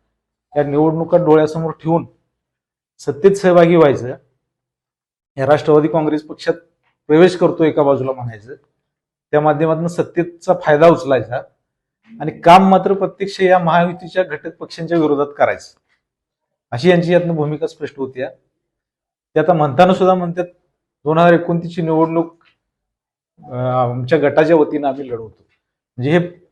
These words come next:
पक्ष प्रवेश करायला लागलेत राष्ट्रवादी, काँग्रेस, अजित पवार गटात. सगळ्या सत्तेचा फायदा हे घेणार,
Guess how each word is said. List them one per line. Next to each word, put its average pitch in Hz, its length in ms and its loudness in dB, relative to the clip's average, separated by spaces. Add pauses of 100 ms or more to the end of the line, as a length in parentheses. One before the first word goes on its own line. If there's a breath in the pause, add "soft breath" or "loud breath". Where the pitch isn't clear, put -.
(100)
पक्ष 175 240 -2
प्रवेश 180 460 4
करायला 185 340 6
लागलेत 180 240 -4
राष्ट्रवादी, 170 540 0 (880)
काँग्रेस, 151 640 -2
अजित 147 200 -2
पवार 147 280 4
गटात. 107 260 -2 (1300)
सगळ्या 151 320 4
सत्तेचा 165 420 -2 (100)
फायदा 156 240 4
हे 170 140 6
घेणार, 135 260 -2